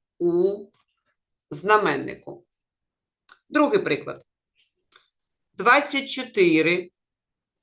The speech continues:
А, Б, С у другому у чисельнику, Х,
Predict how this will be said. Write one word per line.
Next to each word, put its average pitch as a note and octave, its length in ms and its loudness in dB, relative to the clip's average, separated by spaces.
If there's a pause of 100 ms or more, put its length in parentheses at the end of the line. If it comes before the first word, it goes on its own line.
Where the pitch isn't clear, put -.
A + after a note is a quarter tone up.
(440)
А, F#3 560 6 (680)
Б, D3 680 -2 (580)
С E3 680 -4 (180)
у F#3+ 120 -2
другому D3+ 800 -4
у F3+ 80 0
чисельнику, D3 1160 -8 (1800)
Х, - 600 -4